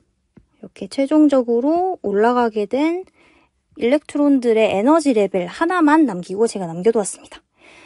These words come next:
자, 그러면은 요 상황에서는, 자, 요 부분이랑 요 부분을 잘 보셔야 돼요.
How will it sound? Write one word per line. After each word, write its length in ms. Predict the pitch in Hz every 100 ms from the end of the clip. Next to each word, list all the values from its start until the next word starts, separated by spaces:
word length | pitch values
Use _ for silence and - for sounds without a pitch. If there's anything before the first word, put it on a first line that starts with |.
| _
자, 160 | - 185
그러면은 520 | - 311 349 320 269
요 120 | 190
상황에서는, 840 | 233 349 381 330 233 208 190 254 196 _ - _
자, 160 | 240 175
요 600 | 196 277 339 359 359 339
부분이랑 800 | 240 208 226 220 254 320 339 208
요 200 | 247 277
부분을 440 | 233 208 220 269
잘 200 | 247 180
보셔야 320 | 180 185 208
돼요. 160 | 190 _